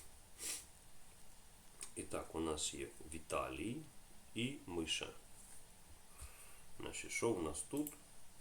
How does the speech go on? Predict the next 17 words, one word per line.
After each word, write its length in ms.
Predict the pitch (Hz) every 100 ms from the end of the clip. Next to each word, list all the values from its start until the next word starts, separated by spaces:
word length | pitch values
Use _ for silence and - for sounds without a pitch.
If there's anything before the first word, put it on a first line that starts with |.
| - - - - - - - -
Потрібно, 520 | 131 127 92 - -
напишемо 520 | - - - - - -
ось 100 | -
так. 160 | - - - - - - - - - - - - - - - - - - - - - - - - - - - - - - - - - - - - - - - - - - - - - - - -
Потім 380 | 127 131 123 101
він 140 | 113 -
там 160 | 95
що, 200 | - 92
розв'язує 680 | 82 78 87 107 98 104 98
за 220 | 85 92
день. 300 | 92 85 71 - - - - - - -
Ну, 120 | 135
так 280 | 151 151 151
і 20 |
пишемо. 520 | 107 98 95 - 80 78 76 - - - - - - - 76
За 420 | 76 80 85 107 117 117 - - - - - - - - - - 78 76
день. 340 | 80 71 73